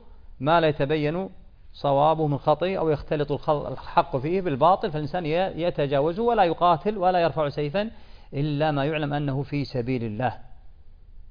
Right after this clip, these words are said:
لإعلاء كلمة الله ويتبين فيه وجه المصيب." قال: "وأما أهل الأهواء كالمعتزلة فيرون القتال للأئمة من أصول دينهم، وهو الأصل الخامس من أصولهم الخمسة، الأمر بالمعروف والنهي عن المنكر،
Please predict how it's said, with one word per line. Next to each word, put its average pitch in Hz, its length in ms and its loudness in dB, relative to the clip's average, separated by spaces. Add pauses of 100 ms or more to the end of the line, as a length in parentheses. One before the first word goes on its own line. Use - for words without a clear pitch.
(360)
لإعلاء 135 440 0
كلمة 131 460 0
الله 113 260 -2 (220)
ويتبين 127 500 -2
فيه 147 380 -2
وجه 127 280 0
المصيب." 127 560 -4 (1500)
قال: 190 180 12
"وأما 220 520 8
أهل 190 100 4
الأهواء 139 640 2 (240)
كالمعتزلة 160 720 2
فيرون 185 420 6
القتال 165 380 4
للأئمة 185 380 0
من 233 120 -2
أصول 233 280 -2
دينهم، 156 340 0 (140)
وهو 156 200 4
الأصل 175 540 0
الخامس 127 840 -2
من 139 120 -8
أصولهم 147 400 -2
الخمسة، 139 520 -2 (540)
الأمر 175 420 2
بالمعروف 143 380 -2
والنهي 147 420 -2
عن 135 100 -2
المنكر، 110 400 -8